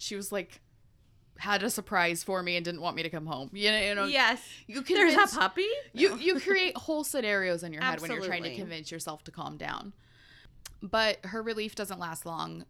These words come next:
Speaker 1: 'cause she walks into the building and she's got a second floor walk up. So it's one of those buildings that was converted from a single home living to two apartments.
Speaker 2: Just sounds so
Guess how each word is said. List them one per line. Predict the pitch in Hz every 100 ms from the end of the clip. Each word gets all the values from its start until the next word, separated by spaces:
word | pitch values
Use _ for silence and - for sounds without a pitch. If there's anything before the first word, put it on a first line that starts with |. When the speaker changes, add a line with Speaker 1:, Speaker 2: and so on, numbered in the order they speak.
| -
Speaker 1:
'cause | 190 180 170 -
she | 214
walks | 190 196 196 - -
into | 240 285 269
the | 190
building | 170 170 160 165 165 185 - - - -
and | 185
she's | 214
got | 202 196 180 175 -
a | 170 165 185 - _ _ -
second | 208 190 180
floor | - 180 170 165
walk | 160 156 165 160
up. | - - - -
So | - 175 165 165 - - -
it's | - 170 -
one | 190
of | 170 160
those | 170 165 160 151 - - -
buildings | 180 170 170
that | - -
was | 160
converted | - 170 151 160 160 160
from | 170 165 160
a |
single | - 185 170 165 165 160 _
home | 165 175 170 170
living | 170 165 170 170 185 -
to | 175 165 160
two | 151 - 170
apartments. | 160 170 - 262 359 -
Speaker 2:
Just | - 226 -
sounds | 214 185 -
so | 202